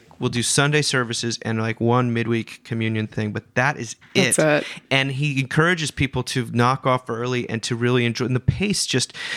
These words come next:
Speaker 1: the, the whole level of things. I know that not, you know, if you're trying to meet a deadline or, a, a, you know, your,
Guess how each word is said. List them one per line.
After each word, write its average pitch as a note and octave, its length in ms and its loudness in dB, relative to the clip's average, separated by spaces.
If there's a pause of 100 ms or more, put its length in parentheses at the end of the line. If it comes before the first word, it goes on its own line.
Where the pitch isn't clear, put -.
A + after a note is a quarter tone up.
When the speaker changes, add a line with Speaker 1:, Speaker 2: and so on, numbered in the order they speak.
(160)
Speaker 1:
the, C3+ 200 2
the C3 140 0
whole D#3+ 220 4
level C3+ 480 2
of A#2 80 -2
things. A2+ 640 0 (300)
I C3 60 4
know D3+ 220 4
that D#3 180 0
not, C3 400 0
you B2+ 140 -2
know, B2 80 4
if A2+ 100 -2
you're B2 80 -4
trying B2+ 360 0
to B2 200 -2
meet A2+ 200 -2
a A#2 40 -2
deadline A2+ 480 2
or, G#2+ 160 0
a, G#2 60 -4 (160)
a, G2+ 160 -8 (140)
you B2 100 -6
know, G#2+ 160 -4
your, G#2+ 260 -6